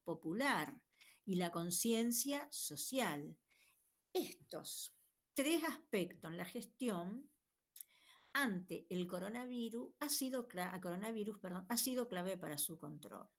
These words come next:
La población nicaragüense a partir de mil novecientos ochenta se encuentra organizada a nivel de las comunidades, municipios, departamentos y regiones, desde la consulta a bases populares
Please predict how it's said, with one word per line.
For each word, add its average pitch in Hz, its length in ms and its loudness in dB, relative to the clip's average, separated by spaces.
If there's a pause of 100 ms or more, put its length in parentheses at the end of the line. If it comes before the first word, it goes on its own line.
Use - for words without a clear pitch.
(760)
La 240 280 2
población 262 580 4
nicaragüense 202 800 0
a 185 80 -2
partir 180 360 -4
de 214 100 -2
mil 180 160 -4
novecientos 185 300 -2
ochenta 233 600 -4 (120)
se - 280 4
encuentra 247 420 2
organizada 185 560 2
a 214 40 0
nivel 180 300 0
de 196 100 0
las 170 120 -2
comunidades, 180 640 0
municipios, 180 520 0
departamentos 165 720 -2
y 170 120 -4
regiones, 196 840 0 (520)
desde 247 400 6
la 190 180 6
consulta 196 680 4
a 175 40 -2
bases 220 360 0
populares 247 960 0